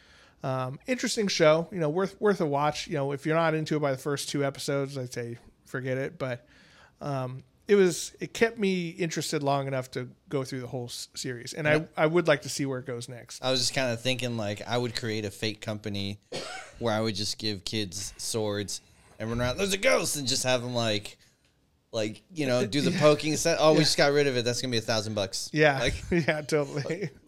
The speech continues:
Speaker 2: "Look, there was no ghost there. You can't see him. What do you know?"
Speaker 1: Well, there's, like, yeah, it's cr-, that's another thing is, like, there's, like, a governing body. I forget what the, the, you know, acronym initials or whatever, uh, of it were,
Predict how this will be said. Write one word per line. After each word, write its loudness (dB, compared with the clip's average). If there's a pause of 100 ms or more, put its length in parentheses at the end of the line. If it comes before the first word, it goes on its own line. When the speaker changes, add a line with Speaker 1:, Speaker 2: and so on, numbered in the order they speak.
(200)
Speaker 2:
"Look, 0
there 10
was 4
no 6
ghost 2
there. -4 (160)
You -14
can't 0
see -4
him. -12 (100)
What -6
do -4
you -6
know?" -2 (180)
Speaker 1:
Well, 8
there's, 4
like, 4
yeah, 6
it's -2
cr-, -8 (160)
that's 0
another 2
thing -6
is, -4
like, -2
there's, 0
like, 2
a 0
governing 2
body. 4
I 0
forget -4
what -4
the, -6 (120)
the, -8 (380)
you -8
know, -8
acronym -6
initials -4
or -4
whatever, -4 (160)
uh, -4
of -4
it -6
were, -4